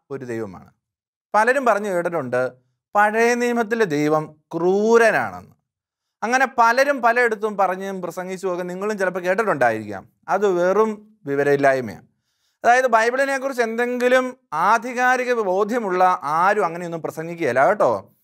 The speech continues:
പഴയ നിയമത്തിലെ ദൈവം നീതിമാനായ ഒരു ദൈവമാണ്. അതായത് നീതികേട് കണ്ടാൽ ദൈവം അത് പറഞ്ഞു തരും, അത് പറഞ്ഞു തരും. അപ്പം നമ്മുടെ തന്നെ കയ്യിലിരിപ്പ് കൊണ്ട് നമ്മൾ തന്നെ ചില അബദ്ധങ്ങളിൽ ചെന്ന് ചാടുകയും ചെയ്യും.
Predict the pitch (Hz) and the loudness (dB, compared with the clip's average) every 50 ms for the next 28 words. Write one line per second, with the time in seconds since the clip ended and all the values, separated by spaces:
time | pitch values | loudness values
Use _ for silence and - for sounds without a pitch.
0 | _ _ _ - 220 226 247 277 320 330 330 294 285 277 254 262 262 262 240 196 | _ _ _ 2 4 4 4 2 0 0 -2 0 0 0 0 2 2 2 2 2
1 | 196 190 190 202 196 220 220 233 247 254 247 _ _ _ _ _ _ _ _ _ | 0 2 2 2 4 2 2 2 0 -6 -14 _ _ _ _ _ _ _ _ _
2 | _ _ _ _ _ _ _ _ - 180 196 220 247 285 311 349 339 311 294 285 | _ _ _ _ _ _ _ _ -10 -6 -4 -2 -2 0 0 0 2 4 4 4
3 | 277 269 262 262 247 240 220 202 196 185 180 170 170 160 131 117 110 123 139 156 | 4 4 4 4 4 4 2 2 0 0 0 0 0 0 0 -2 -2 -2 -2 -2
4 | 170 175 190 196 190 185 165 160 160 170 196 226 269 277 277 285 294 311 294 247 | 0 2 2 2 2 2 0 -6 -10 -8 -6 -6 -2 2 4 4 4 4 4 2
5 | 220 214 220 226 240 233 196 185 185 180 208 202 180 160 170 185 180 - _ _ | 2 2 2 2 2 0 -2 -6 -6 -6 -6 -6 -4 -4 -6 -6 -8 -10 _ _
6 | _ _ _ - 127 127 147 185 208 175 120 - - _ _ _ _ _ _ _ | _ _ _ -6 -4 -2 -2 -4 -4 -6 -8 -8 -12 _ _ _ _ _ _ _
7 | _ - 165 185 208 202 202 220 240 247 226 214 226 240 254 233 220 226 226 220 | _ -10 -6 -2 0 0 2 2 2 2 2 2 0 -2 -2 -4 -4 -2 -2 -2
8 | 208 214 247 269 262 226 214 226 220 208 185 - 196 196 208 214 220 220 202 220 | -2 0 0 2 2 2 0 0 -4 -4 -2 0 2 2 2 0 -2 -4 0 0
9 | 220 190 180 175 190 214 202 196 190 208 240 233 196 180 185 190 208 220 196 - | 0 0 2 2 0 2 2 0 -2 0 0 0 0 0 -2 -4 -6 -6 -2 -2
10 | 185 180 190 196 190 196 - - 160 165 180 180 214 208 208 208 208 190 185 185 | 2 4 4 4 4 2 0 -4 0 0 0 -2 -2 -2 0 0 0 0 -2 -2
11 | 180 175 151 160 170 185 196 190 151 120 104 98 98 | 2 4 4 4 4 2 0 0 -2 -6 -8 -8 -10